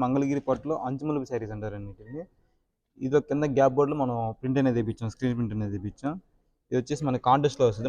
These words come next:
మామూలుగా అయితే మనకి సెల్ఫ్లో వస్తాయి అన్నమాట ఈ శారీస్ అనేది. అలా కానీ కొద్దిగా డిఫరెంట్గా మనం ఇలా వేయించాం అన్నమాట. ఇది వచ్చేసి మనకి పళ్ళు వస్తుంది, బ్లౌజ్ వచ్చేసి ఇలా వస్తుంది. మనకి శారీ అంతా మధ్యలో చెక్స్ వచ్చేసేసి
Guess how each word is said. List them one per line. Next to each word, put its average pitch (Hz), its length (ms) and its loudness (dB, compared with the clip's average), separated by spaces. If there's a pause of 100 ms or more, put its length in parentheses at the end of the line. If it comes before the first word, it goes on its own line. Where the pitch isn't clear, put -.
మామూలుగా 143 300 4
అయితే 151 140 2
మనకి 135 200 -2
సెల్ఫ్లో 139 340 2
వస్తాయి 117 220 -4
అన్నమాట 107 260 -6
ఈ - 60 -12
శారీస్ 117 320 -2
అనేది. 113 260 -10 (680)
అలా 127 160 4
కానీ 151 160 4
కొద్దిగా 135 200 4
డిఫరెంట్గా 135 440 -2
మనం 110 160 -2 (560)
ఇలా 123 120 0
వేయించాం 131 260 4
అన్నమాట. 120 200 0
ఇది 123 80 2
వచ్చేసి 135 240 -6
మనకి 127 240 0
పళ్ళు 123 260 4
వస్తుంది, 117 320 -4 (1900)
బ్లౌజ్ 135 260 2
వచ్చేసి 120 300 -4
ఇలా 113 160 2
వస్తుంది. 120 240 -6
మనకి 117 220 -4
శారీ 127 260 4
అంతా 135 220 -2 (680)
మధ్యలో 131 220 4 (100)
చెక్స్ 131 240 -4
వచ్చేసేసి 123 460 -4